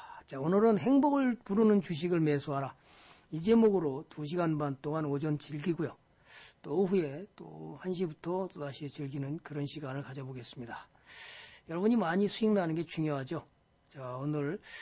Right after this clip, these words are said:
그러면 뭐가 어떻게 됐는지 시장을 먼저 한번 살펴보고요. 그 다음에 또 여러분이 가져갈 수 있는 수익이 뭐였는지, 제가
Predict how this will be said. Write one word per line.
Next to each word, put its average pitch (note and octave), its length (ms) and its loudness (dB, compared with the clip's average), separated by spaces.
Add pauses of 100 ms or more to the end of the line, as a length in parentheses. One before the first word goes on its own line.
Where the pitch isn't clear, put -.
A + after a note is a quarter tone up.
(280)
그러면 D#3 420 0
뭐가 D#3 420 0
어떻게 C#3+ 300 -6
됐는지 C#3+ 480 -2
시장을 D3+ 360 -4
먼저 C#3+ 240 -4
한번 C#3+ 120 -2
살펴보고요. C#3 760 -8 (720)
그 D3 100 -14
다음에 D#3 480 0 (420)
또 E3 180 -2
여러분이 E3 540 2 (420)
가져갈 D#3+ 400 -2
수 D3 180 -6
있는 D3+ 380 0
수익이 - 680 -4
뭐였는지, D3 800 0 (380)
제가 D#3 500 2